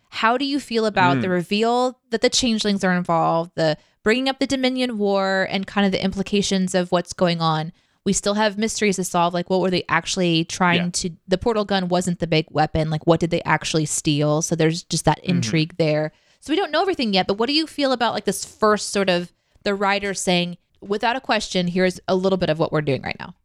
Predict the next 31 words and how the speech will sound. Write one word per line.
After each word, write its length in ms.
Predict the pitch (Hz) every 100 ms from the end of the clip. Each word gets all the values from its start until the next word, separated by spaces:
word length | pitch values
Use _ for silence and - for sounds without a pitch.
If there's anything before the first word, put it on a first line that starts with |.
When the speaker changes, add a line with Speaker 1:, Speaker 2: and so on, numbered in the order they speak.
| _ -
Speaker 2:
Overall, 380 | 214 196 175 139
I 80 |
love 240 | 120 113 101
it. 160 | 107 -
I'm 220 | 147 131
really, 260 | 131 120
really 220 | 104 107 107
happy. 480 | 104 101 110 - _ _ -
Overall, 560 | 165 226 185 190 190 196
it's 220 | 147 -
very 340 | 135 131 151
safe. 520 | 143 - 104 107 - _ _
This 160 | 147 139
is 60 | 156
a 60 |
very, 280 | 131 147 170
very 380 | 135 123 139 139
safe 400 | - 147 135 -
direction 640 | 127 120 - - 127 110
to 100 | 110
take 440 | 120 117 113 _ _ -
the 120 | 135
final 320 | 139 123 113
season 400 | 104 131 113 110
of 120 | 104 -
Picard, 360 | - 113 113
and 140 | - 120
I 140 | 110
completely 920 | 107 - 123 - - 143 143 147 160
get 240 | 139 135 143
it, 160 | 185